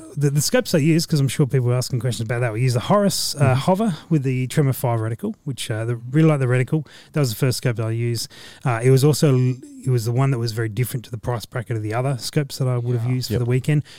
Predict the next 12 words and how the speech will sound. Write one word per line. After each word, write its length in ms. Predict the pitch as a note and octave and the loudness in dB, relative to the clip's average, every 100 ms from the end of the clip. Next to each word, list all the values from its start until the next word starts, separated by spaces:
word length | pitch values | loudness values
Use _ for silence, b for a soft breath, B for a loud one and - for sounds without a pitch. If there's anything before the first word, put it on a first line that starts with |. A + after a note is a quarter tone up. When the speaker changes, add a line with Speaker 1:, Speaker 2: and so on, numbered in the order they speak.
| B B | B B
Speaker 1:
Obviously, 340 | C3+ A#2 A#2+ | -2 -2 -4
did 140 | G#2+ A#2+ | -2 -2
it 80 | |
because 240 | - A#2 A2+ | -4 -8 -6
it 40 | |
was 100 | A2 A2 | -4 -6
the 60 | |
Horus 280 | G2+ A#2 A2+ | -8 -8 -8
Heatstroke 420 | B2+ A#2 A#2+ A2+ | -10 -10 -8 -4
Open. 280 | D#3 F3+ F3+ B | -2 -2 -4 B
Speaker 2:
Yep. 360 | B2+ - - - | -8 -8 -10 -2
Speaker 1:
Um, 540 | A#2 A2+ A2+ A2+ A2+ | 0 0 0 0 -4